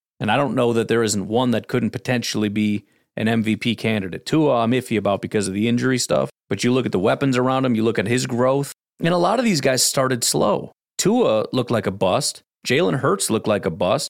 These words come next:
Burrow and Herbert came out of the, you know, came out of the gate firing. But some guys take time, and I think Jordan Love was one of those guys. So anyways, I don't want to belabor the point any more than I already have, but it's just something to consider. It's just a question. That's something that I need to reflect on as well.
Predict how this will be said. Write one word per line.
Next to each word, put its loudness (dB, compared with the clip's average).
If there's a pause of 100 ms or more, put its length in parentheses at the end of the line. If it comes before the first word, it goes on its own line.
(240)
Burrow 2
and -2
Herbert 0
came 0
out 0
of -4
the, 0 (540)
you -2
know, -2
came -2
out 0
of -4
the -4
gate -2
firing. -2 (260)
But -2
some 0
guys 0
take -2
time, -2 (220)
and 0
I 2
think 0
Jordan 2
Love 2
was -2
one 0
of -2
those 0
guys. -4 (440)
So 2
anyways, 0 (240)
I -2
don't 2
want 2
to 0
belabor 2
the -2
point 0
any 2
more 2
than 0
I 2
already 0
have, -2
but 0
it's -4
just 0
something 0
to -4
consider. -6 (540)
It's -4
just -2
a -6
question. -2
That's -2
something 0
that 2
I 2
need 2
to -2
reflect 0
on 0
as -4
well. -2